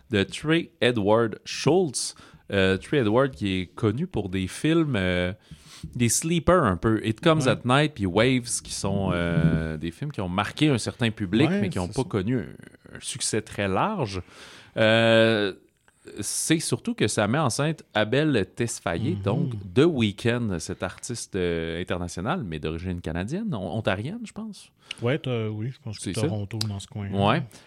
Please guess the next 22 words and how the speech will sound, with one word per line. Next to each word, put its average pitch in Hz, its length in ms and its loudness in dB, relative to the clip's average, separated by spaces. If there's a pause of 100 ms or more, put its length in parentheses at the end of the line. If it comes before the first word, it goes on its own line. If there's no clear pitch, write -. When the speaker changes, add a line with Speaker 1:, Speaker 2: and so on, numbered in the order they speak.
(140)
Speaker 1:
Et, 110 300 6
euh, 95 720 6
fait 95 140 -6
que 170 100 -4
là, 220 60 2
il 156 220 2
a, 98 140 4 (100)
lui, 117 680 -6
The 110 60 2
Weeknd 104 400 2
a 117 40 0
sorti - 340 -2
un 143 160 2
album, 110 680 2
euh, 90 120 0
du 87 120 -8
même 123 200 -2
nom, 127 400 -4
euh, 95 80 -2 (420)
Hurry 104 200 -2
Up 113 140 -6
Tomorrow, 104 500 0